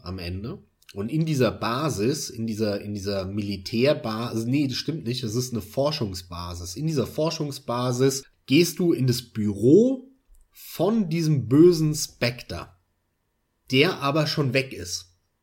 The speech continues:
Ne, du verfolgst den und bist kurz hinter ihm, der ist irgendwie raus oder weg.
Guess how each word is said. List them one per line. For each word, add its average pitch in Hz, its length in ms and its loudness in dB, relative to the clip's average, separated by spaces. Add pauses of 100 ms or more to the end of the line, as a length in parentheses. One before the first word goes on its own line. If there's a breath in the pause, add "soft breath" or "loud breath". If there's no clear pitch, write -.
Ne, 151 140 4
du 165 80 -2
verfolgst 143 720 0
den 143 160 0
und 131 100 0
bist 127 220 -2
kurz 233 280 -4
hinter 190 240 -2
ihm, 120 220 0
der 135 140 2
ist 139 120 -4
irgendwie 135 220 0
raus 123 400 -4
oder 117 380 -6
weg. 156 240 -8